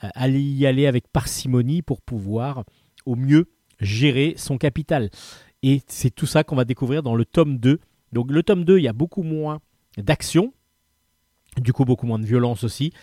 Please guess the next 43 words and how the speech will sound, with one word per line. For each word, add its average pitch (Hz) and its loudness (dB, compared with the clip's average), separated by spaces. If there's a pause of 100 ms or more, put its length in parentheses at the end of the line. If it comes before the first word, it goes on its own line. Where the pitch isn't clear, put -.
(360)
mais 156 8
on 185 4
est 165 4
plus 180 2
sur - -2
la 127 0
découverte 160 0
des 156 0
personnages, 147 -2
la 120 0
découverte 135 -4
de 131 -4
la 120 -2
psychologie 131 -2
et 151 2
surtout - -8
de 131 0
l'univers 143 0
dans 113 -4
lequel 131 -6
sont 110 -10
arrivés 110 -2
les 127 -2 (380)
personnages. 101 -2 (460)
Et 170 8
je 127 2
trouve - -6
ça 165 0
excellent. 131 2 (320)
Je 131 6
trouve 147 0
ça 180 4
excellent, 156 -2
c'est - -4
toujours 156 2
pas 165 2
vraiment 151 0
pourquoi 160 2
ils 139 4
ont 139 4
été 131 2
choisis, 135 2 (580)
mais 151 2